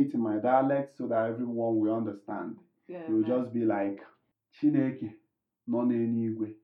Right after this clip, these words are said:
Speaker 2: Mm.
Speaker 1: anyị ekene gị.
Speaker 2: Mm.
Speaker 1: Otu i si mee anyị ebilite tata.
Speaker 2: Mm-hmm.
Speaker 1: Ndị be anyị nọ n'ana,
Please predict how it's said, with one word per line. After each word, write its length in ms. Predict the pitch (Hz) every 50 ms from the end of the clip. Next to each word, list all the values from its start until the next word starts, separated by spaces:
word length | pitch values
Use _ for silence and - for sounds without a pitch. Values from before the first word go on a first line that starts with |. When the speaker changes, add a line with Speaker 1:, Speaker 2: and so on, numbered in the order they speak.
| _ _
Speaker 2:
Mm. 340 | 190 185 180 175 170 170 185 - _ _ -
Speaker 1:
anyị 260 | 104 113 123 131 139 143
ekene 600 | 147 147 143 120 117 117 120 120 120 120 120 113 110
gị. 220 | 113 117 - - - _
Speaker 2:
Mm. 340 | - 185 180 175 175 180 185 202 - _ _ _ _ _ -
Speaker 1:
Otu 280 | 123 123 127 - 151
i 240 | 160 165 170 175 175
si 180 | 170 - - 131 127
mee 120 | 123 131 127
anyị 260 | 127 127 131 131 131 131 131
ebilite 480 | 123 123 131 143 151 151 151 147 147 143
tata. 400 | - 139 117 107 104 - - - - - - _ _ _ _ 180
Speaker 2:
Mm-hmm. 280 | 180 180 180 180 175 185 _ _ _ _ - -
Speaker 1:
Ndị 240 | 151 165 165 175 165
be 60 | 170 170
anyị 280 | 165 156 156 156 151 151
nọ 120 | 147 139 131 123
n'ana, 480 | 117 110 104 101 104 101 98 98 -